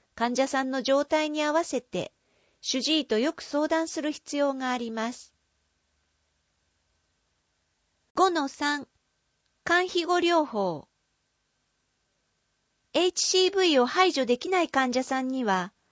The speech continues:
肝がんの発生を予防する目的で、インターフェロンを少量長期間用いる方法。シー型肝炎の進行を助長する血液中の鉄分を減らすための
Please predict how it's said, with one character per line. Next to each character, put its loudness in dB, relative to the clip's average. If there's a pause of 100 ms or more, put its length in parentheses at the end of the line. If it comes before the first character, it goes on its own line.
(360)
肝 0
が 0
ん -4
の -2
発 -6
生 4
を 6
予 4
防 2
す -8
る -4
目 -6
的 -8
で、 -2 (460)
イ -4
ン -8
タ 2
ー -8
フ -4
ェ 0
ロ 0
ン -2
を -2 (120)
少 0
量 4 (120)
長 0
期 -14
間 0
用 0
い -4
る 0
方 -4
法。 -4 (1300)
シ -2
ー 0
型 2
肝 0
炎 0
の 0
進 -6
行 4
を 8
助 2
長 -2
す -8
る -4
血 -6
液 -2
中 -2
の -4
鉄 -4
分 -4
を 0
減 -4
ら 0
す -14
た -2
め -4
の -4